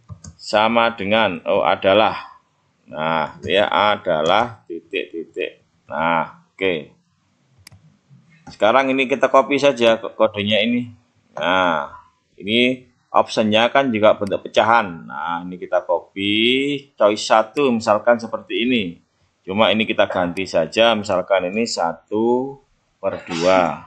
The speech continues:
Nah, nanti ini sebagai kunci ya. Karena kunci maka ini kasih seratus persen. Kita paste lagi di sini, misalkan ini tiga per lima.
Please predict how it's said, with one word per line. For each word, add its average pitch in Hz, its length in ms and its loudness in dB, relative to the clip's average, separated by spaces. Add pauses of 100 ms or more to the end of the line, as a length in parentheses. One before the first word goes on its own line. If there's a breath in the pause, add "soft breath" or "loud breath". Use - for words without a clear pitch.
(120)
Nah, 80 160 -10
nanti 95 320 -6
ini - 0 -
sebagai 90 240 -6
kunci 101 560 2
ya. 147 160 2 (640)
Karena 92 160 -6
kunci 98 400 -2
maka 110 480 2
ini 123 400 -2 (480)
kasih 92 320 -2
seratus 104 720 0 (240)
persen. 90 880 0
Kita 82 480 -8 (680)
paste 113 320 -2
lagi 107 160 0
di 107 160 -4
sini, 131 480 2
misalkan 113 560 2
ini 127 560 0 (1400)
tiga 101 480 0
per 104 240 0
lima. 90 720 -2